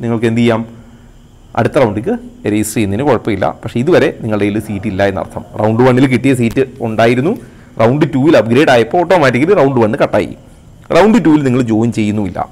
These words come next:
അപ്പോൾ എന്താണ്, ആ രണ്ട് സീറ്റും പ്രത്യക്ഷത്തിൽ പോയി. എന്നിട്ട് നിങ്ങൾക്ക് എന്ത് ചെയ്യാം?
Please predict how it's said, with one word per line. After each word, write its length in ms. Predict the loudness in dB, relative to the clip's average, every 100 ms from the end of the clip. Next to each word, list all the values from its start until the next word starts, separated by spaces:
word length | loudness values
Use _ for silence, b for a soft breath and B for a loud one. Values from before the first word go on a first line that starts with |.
| -14 -10 -4
അപ്പോൾ 140 | -2
എന്താണ്, 240 | 0 -2 -2 -8 -8
ആ 60 | -6 -4
രണ്ട് 220 | -4 -2 -2
സീറ്റും 240 | -2 -4 -4
പ്രത്യക്ഷത്തിൽ 400 | -6 -8 -6 -6 -4
പോയി. 180 | -4 -4 -8 b b b b
എന്നിട്ട് 220 | -2 0 2
നിങ്ങൾക്ക് 260 | 0 0
എന്ത് 80 | 0
ചെയ്യാം? 180 | 0 -2